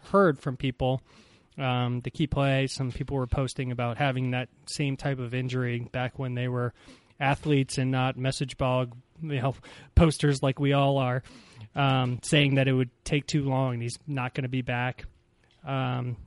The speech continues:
Notre Dame, uh, <laughs> that's gonna be tough. It's, it's always gonna be tough, and especially being in South Bend, uh, that's gonna be a, a,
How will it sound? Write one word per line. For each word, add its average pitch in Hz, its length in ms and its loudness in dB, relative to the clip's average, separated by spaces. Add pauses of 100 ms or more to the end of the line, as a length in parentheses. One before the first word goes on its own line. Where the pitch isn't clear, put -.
(520)
Notre 160 240 4
Dame, 147 460 4 (800)
uh, 139 220 -4 (460)
<laughs> - 460 -4
that's 160 260 2
gonna 139 180 2
be 131 120 0
tough. 131 440 -4
It's, 139 260 -6
it's 165 220 -4
always 127 200 -2
gonna 123 140 -6
be 120 120 -6
tough, 120 420 -8
and 131 200 -4
especially 139 520 -2
being 127 300 -2
in 120 100 -4
South 127 320 -4
Bend, 123 340 -2 (640)
uh, 120 460 -6 (180)
that's 139 220 -2
gonna 131 160 -4
be 127 180 0
a, 123 80 -2
a, 127 60 -8